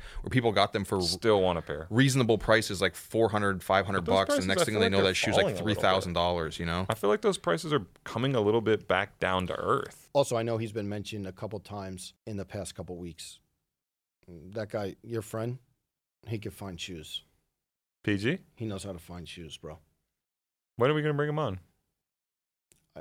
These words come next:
Speaker 3: hopefully soon. Although if I keep sending the money to the wrong place, he ain't ever coming
Speaker 2: <laughs>
Speaker 3: back. Sorry about that. But he knows how to find shoes, man. But yeah, I'm excited about that. But, but to, to your point,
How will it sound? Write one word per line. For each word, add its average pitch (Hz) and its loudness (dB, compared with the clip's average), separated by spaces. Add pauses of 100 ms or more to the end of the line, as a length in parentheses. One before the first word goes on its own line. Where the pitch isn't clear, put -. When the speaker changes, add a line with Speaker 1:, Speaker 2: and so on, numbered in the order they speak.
Speaker 3:
hopefully 98 -10
soon. 87 -10
Although 95 -8
if 90 -12
I 95 -12
keep 92 -12
sending 90 -10 (360)
the 98 -12
money 87 -10
to 87 -16
the 82 -12
wrong 82 -12
place, 80 -12
he 127 2
ain't 107 0 (160)
ever 123 6
coming 131 4
Speaker 2:
<laughs> 117 2
Speaker 3:
back. 117 0
Sorry 107 0
about 87 -10
that. 80 -10 (440)
But 135 4 (280)
he 117 -2
knows 127 0
how 147 4
to 135 2
find 135 -4
shoes, 120 -4
man. 101 -8 (580)
But 147 8
yeah, 175 8 (160)
I'm 135 2
excited 151 4
about 127 2
that. 123 2
But, 120 -4 (140)
but 110 -4
to, 120 -4
to 120 -8
your 117 0
point, 104 -8